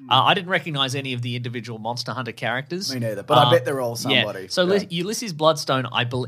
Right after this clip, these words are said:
Speaker 2: he's like a bit like Vandal Savage. He was like a Neanderthal man, and he got a piece of, uh, like, magic crystal embedded in his chest, and he became immortal.
Speaker 1: Like,
Speaker 2: And he
Speaker 1: uh,
Speaker 2: became
Speaker 1: what's that thing? That other one that I like.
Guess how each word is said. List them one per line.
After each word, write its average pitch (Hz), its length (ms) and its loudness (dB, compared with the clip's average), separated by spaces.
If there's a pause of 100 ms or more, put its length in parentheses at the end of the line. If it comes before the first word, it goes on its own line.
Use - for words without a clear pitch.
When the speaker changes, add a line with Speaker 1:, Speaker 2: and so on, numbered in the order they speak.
Speaker 2:
he's 156 180 -8
like 196 220 4
a 165 40 2
bit 147 120 -2
like 151 180 -2
Vandal 127 300 0
Savage. 104 420 -2
He 131 100 -6
was 123 140 -4
like 135 180 4
a 120 60 0
Neanderthal 120 560 0
man, 101 420 -8 (280)
and 127 80 -4
he 127 80 2
got 135 80 4
a - 60 4
piece 120 280 -2
of, 110 100 -10 (280)
uh, 104 340 0
like, 101 280 -6 (180)
magic 120 400 2
crystal 123 440 -2
embedded 107 300 -2
in 101 80 -6
his 104 160 -6
chest, - 320 -4
and 117 60 -12
he 107 40 -10
became 104 300 -8
immortal. 95 560 -12 (100)
Speaker 1:
Like, 165 200 6
Speaker 2:
And - 80 2
he 196 80 6
Speaker 1:
uh, 175 240 8
Speaker 2:
became 170 80 2
Speaker 1:
what's 196 160 -2
that 127 200 4
thing? 110 200 -2
That 107 140 -2
other 113 160 0
one 104 120 -2
that 95 100 -2
I 92 80 0
like. 85 400 -2